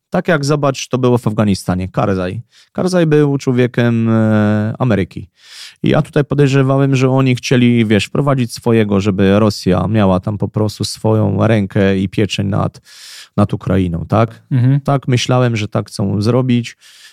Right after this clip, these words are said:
Speaker 1: ale im to nie wyszło i dlatego się ta cała wojna zaczęła. No bo zobacz, oni już parę rejonów samowieś, e, w czternastym roku,
Speaker 2: Mhm.
Speaker 1: tak? Ukraina, zobacz, sześć lat, siedem, nic nie robiła. Ona robiła.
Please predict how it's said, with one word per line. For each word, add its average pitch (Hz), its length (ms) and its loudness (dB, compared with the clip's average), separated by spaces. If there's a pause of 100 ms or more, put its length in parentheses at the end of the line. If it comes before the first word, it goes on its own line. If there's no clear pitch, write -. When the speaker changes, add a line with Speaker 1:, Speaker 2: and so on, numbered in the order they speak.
(240)
Speaker 1:
ale 147 320 2
im 127 140 0
to 131 100 0
nie 110 140 2
wyszło 120 320 0
i 117 60 4
dlatego 98 420 0
się 95 220 0
ta - 140 -4
cała 101 260 -2
wojna 92 340 0
zaczęła. 92 420 -4
No 127 80 0
bo 160 120 2
zobacz, 113 320 0
oni 135 100 0
już 139 160 2
parę 139 400 2 (540)
rejonów 127 680 2 (360)
samowieś, 139 680 0
e, 113 240 -4
w - 80 -12
czternastym 131 680 -2
roku, 87 400 -2 (340)
Speaker 2:
Mhm. 123 300 4
Speaker 1:
tak? 107 340 0 (440)
Ukraina, 131 500 0
zobacz, 131 260 -2
sześć - 380 0
lat, 117 320 0
siedem, 135 440 0
nic 123 260 -2
nie 120 100 2
robiła. 90 460 0 (400)
Ona 139 140 2
robiła. 117 520 4